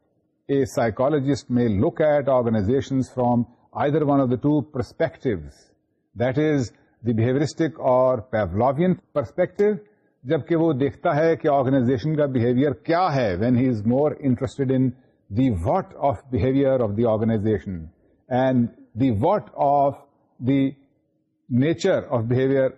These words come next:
of the people in the organization. He is not interested in this case in why are people behaving the way they are. This is, if he is only look at, looking at from the point of view of what is the behavior and how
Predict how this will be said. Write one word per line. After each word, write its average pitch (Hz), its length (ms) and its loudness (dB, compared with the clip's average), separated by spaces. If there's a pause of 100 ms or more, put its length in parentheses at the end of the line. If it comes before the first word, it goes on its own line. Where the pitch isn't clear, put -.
(240)
of 120 200 0
the 127 180 2 (100)
people 139 300 0
in 127 100 2
the 120 140 4
organization. 101 760 -2 (440)
He 123 100 2
is 131 140 2
not 208 240 2
interested 196 480 0
in 180 120 2
this 170 200 0
case 160 460 -2 (100)
in 139 240 0
why 151 560 0
are 127 160 0
people 135 280 0
behaving 131 420 0
the 123 80 2
way 117 160 2
they 107 180 2
are. 90 240 -2 (760)
This 135 220 -2
is, 151 280 0 (420)
if 185 180 -2
he 202 120 2
is 180 100 4
only 185 280 2
look 180 180 0
at, 175 220 -2
looking 170 360 0
at 160 420 2
from 135 160 0
the 123 60 2
point 143 260 0
of 139 80 0
view 147 160 2
of 104 180 0
what 147 200 0
is 190 120 0
the 208 80 0
behavior 160 480 2
and 123 160 2
how 147 760 0